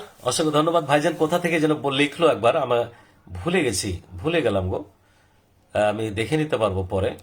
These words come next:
আওয়াল এসেছিল অনেক আগে, মে-, মেসেজটা লিখেছিল আওয়াল। আওয়াল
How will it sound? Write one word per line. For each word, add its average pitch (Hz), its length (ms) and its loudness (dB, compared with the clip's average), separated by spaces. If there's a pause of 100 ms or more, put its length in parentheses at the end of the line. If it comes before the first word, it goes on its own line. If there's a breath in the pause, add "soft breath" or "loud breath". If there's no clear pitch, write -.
(1000 soft breath)
আওয়াল 101 320 -2
এসেছিল 104 400 -2 (3500)
অনেক 101 300 -6
আগে, 113 380 0
মে-, 110 260 -4
মেসেজটা 107 480 -6
লিখেছিল 104 400 -6
আওয়াল। 95 280 0 (1400 soft breath)
আওয়াল 107 460 -8